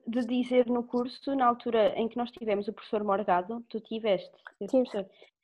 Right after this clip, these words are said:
Speaker 1: Eh, eu lembro-me de dizer: "Finalmente estou a entender programação e afinal gosto."
Speaker 2: Sim.
Speaker 1: Porque e-, eu acho que a programação é mesmo,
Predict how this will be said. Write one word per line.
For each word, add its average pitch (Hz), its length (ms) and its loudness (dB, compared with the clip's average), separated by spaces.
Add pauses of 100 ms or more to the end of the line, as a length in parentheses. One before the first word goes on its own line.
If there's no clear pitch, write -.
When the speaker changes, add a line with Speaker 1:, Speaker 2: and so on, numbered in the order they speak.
(680)
Speaker 1:
Eh, 254 180 8 (100)
eu 269 60 6
lembro-me 285 380 8
de 247 180 2
dizer: 247 320 6 (1200)
"Finalmente 262 520 6
estou 269 180 2
a - 20 4
entender 254 460 0
programação 240 680 -2
e 240 80 2
afinal 247 400 2
gosto." - 540 0 (540)
Speaker 2:
Sim. 269 240 0 (420)
Speaker 1:
Porque 294 600 4
e-, 233 200 -4
eu 277 160 8
acho 330 240 4
que 339 60 6
a 320 40 8
programação 294 540 2
é 302 80 4
mesmo, 262 260 4